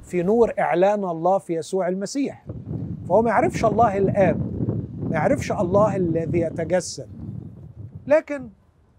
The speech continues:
لما تسمعي مثلًا لواحد منهم يقول له: "إن ألقيت التبر على التراب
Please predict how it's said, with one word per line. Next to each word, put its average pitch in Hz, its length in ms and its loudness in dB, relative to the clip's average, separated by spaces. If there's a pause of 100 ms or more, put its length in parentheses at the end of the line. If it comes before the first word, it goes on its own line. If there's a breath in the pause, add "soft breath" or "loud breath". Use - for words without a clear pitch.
لما 185 140 -6
تسمعي 311 460 -6
مثلًا 190 580 -4
لواحد 160 520 0
منهم 160 460 -6 (380)
يقول 190 260 -2
له: 180 240 -2
"إن 269 220 -4
ألقيت 196 720 0
التبر 170 520 -4
على 139 280 -2
التراب 139 520 -4